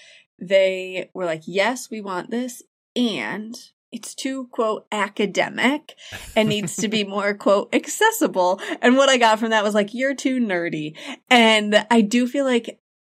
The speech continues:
Speaker 1: as it's gone through iterations over the years, even before, so we created it and we researched it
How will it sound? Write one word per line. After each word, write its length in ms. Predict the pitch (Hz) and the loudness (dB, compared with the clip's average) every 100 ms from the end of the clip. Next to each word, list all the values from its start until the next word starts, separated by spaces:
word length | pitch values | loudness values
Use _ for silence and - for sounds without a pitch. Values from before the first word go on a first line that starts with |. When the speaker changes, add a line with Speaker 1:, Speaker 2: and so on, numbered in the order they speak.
| 226 | 2
Speaker 1:
as 320 | 208 220 226 | 4 4 2
it's 200 | 220 - | -2 -2
gone 320 | 196 196 202 | -4 -4 -6
through 140 | 214 | -8
iterations 640 | - - 175 175 180 196 185 | -8 -6 -8 -8 -10 -12 -8
over 160 | 180 180 | -8 -6
the 120 | 180 | -8
years, 380 | 170 175 220 240 | -6 -4 -4 -4
even 300 | 240 254 233 | -4 0 -2
before, 340 | 208 214 202 | -2 0 0
so 80 | 202 | -2
we 80 | 208 | -8
created 400 | - 220 202 190 | -2 0 0 0
it 120 | 180 | 0
and 80 | 180 | -2
we 300 | 170 165 - | -6 -8 -8
researched 460 | 190 180 175 - - | -8 -6 -6 -8 -6
it 260 | 147 - | -4 -6